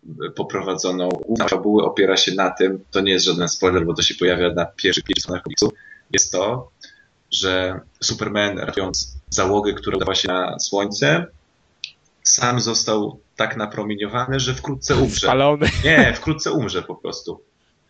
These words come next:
Speaker 1: Wkrótce
Speaker 2: A.
Speaker 1: umrze i cały komiks to jest jego przygotowanie, jakby jego przygotowanie ś-, miasta na to, że on umrze. Czyli on musi pozamykać pewne sprawy,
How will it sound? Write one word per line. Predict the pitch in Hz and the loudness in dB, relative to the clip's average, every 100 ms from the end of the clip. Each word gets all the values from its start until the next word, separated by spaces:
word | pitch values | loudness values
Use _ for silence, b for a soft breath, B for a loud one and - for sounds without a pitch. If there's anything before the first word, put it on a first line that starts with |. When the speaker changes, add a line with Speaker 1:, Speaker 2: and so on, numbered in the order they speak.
| _ _ | _ _
Speaker 1:
Wkrótce | - 143 113 107 | -4 -2 0 0
Speaker 2:
A. | |
Speaker 1:
umrze | - 107 104 151 175 - | -2 -2 0 0 0 -4
i | 120 - | -10 -6
cały | 160 143 135 | -2 0 0
komiks | 131 120 127 180 - - - - - - | -2 -4 -2 -4 -4 -8 -8 -20 -20 -4
to | 123 | 0
jest | 110 - | 0 0
jego | 135 131 | 2 2
przygotowanie, | - 123 123 123 110 113 113 123 156 185 - _ _ _ | 0 -2 -2 -2 0 0 0 0 -2 -4 -12 _ _ _
jakby | - 110 120 110 123 127 127 127 117 110 | -6 -2 -2 -2 0 2 2 0 -4 -4
jego | 135 135 | -2 -2
przygotowanie | - 117 120 120 110 110 120 147 147 | -2 -2 -4 -6 -4 -2 0 0 0
ś-, | - - - - | 0 -2 -4 -12
miasta | 107 110 131 123 - 107 110 165 - _ - 123 | -10 -4 0 2 0 0 -2 -4 -8 _ -10 -6
na | 117 135 | -2 -2
to, | 139 147 | 0 -4
że | - - | -2 -4
on | 135 | -4
umrze. | 139 127 87 - - _ _ - - b - | -2 0 0 -2 -6 _ _ -20 -20 b -2
Czyli | - | 0
on | 113 117 | 2 2
musi | 135 - | 0 0
pozamykać | 113 117 117 110 | -2 -2 -2 -2
pewne | - 101 104 | -2 -4 -4
sprawy, | 104 107 92 85 98 120 | -6 -2 -2 0 -2 -2